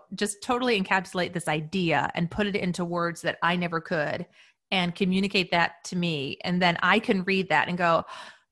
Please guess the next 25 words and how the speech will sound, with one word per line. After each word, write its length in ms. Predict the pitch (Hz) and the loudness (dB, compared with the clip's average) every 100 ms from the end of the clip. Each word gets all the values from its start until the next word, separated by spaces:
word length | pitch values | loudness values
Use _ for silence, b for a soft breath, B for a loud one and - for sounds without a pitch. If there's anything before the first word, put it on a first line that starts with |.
| - | -4
"Oh 120 | 220 | -2
my 120 | 226 | 0
gosh, 380 | 226 214 208 - | -2 -4 -6 -8
yes, 320 | 214 190 - - | -8 -6 -10 -8
that's 300 | 190 208 - | -8 -6 -4
what 100 | 254 | -2
I've 160 | 208 185 | 0 0
been 180 | 175 | -4
feeling. 680 | 165 - 240 240 214 170 165 | -4 -8 -4 -2 -2 -4 -4
And 200 | - 175 | -4 -2
you 320 | 175 202 233 | 0 0 0
found 340 | 220 214 196 185 | -2 -2 0 0
a 60 | |
way 220 | 175 175 165 | 0 -2 -2
to 40 | |
put 140 | - 180 | -6 -8
this 160 | 175 | -8
into 180 | 175 160 | -6 -6
words 360 | 160 151 151 - | -4 -6 -6 -10
for 160 | - | -12
me." 380 | 151 101 107 233 | -10 -8 -10 -10
So 340 | 226 180 170 - | -6 -4 -4 -2
I 100 | 175 | -2
just 220 | 220 - | -2 -4
love 480 | 190 175 175 170 | 0 2 2 -2